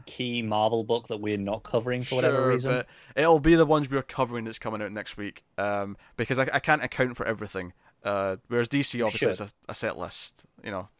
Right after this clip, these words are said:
Speaker 2: it's, it's, it's finite. I can, I can do that. Uh, so yeah, it is worth mentioning if you watch the standalone reviews for Firefly issues one and two, um, which at the time was going to continue,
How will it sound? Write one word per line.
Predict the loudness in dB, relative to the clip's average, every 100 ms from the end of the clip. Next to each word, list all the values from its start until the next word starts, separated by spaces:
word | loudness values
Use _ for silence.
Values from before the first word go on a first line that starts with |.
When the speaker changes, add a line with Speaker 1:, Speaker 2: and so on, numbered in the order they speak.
| -18
Speaker 2:
it's, | -16 -14 -12
it's, | -10
it's | -6 -2
finite. | -2 -2 -4 -8
I | -10
can, | -10 -10
I | -10
can | -8
do | -6 -4
that. | -6 -8 -20 -20 -20 -20 -12
Uh, | 0 2 2 0 -4 -12
so | -8 -4
yeah, | -2 -2 -2 -8 2
it | 6 6
is | 8
worth | 4 4
mentioning | 2 0 -2
if | -2 -2
you | -4
watch | 2 0 2 -4 -6
the | -6
standalone | -4 0 0 0 -2 -2 -2
reviews | -6 -8 -6 -4 -6 -10 -14
for | -4 -4
Firefly | -2 2 2 0 -2 -2
issues | -2 -6 -6
one | -6
and | -6 -8
two, | -4 -2 -2 -4 _ _ _ _
um, | -2 0 0 0
which | -2 -2 -6 -2
at | 2 2
the | 0
time | 0 0 2 -2
was | -2
going | -4
to | -4
continue, | -8 -4 -4 -4 -6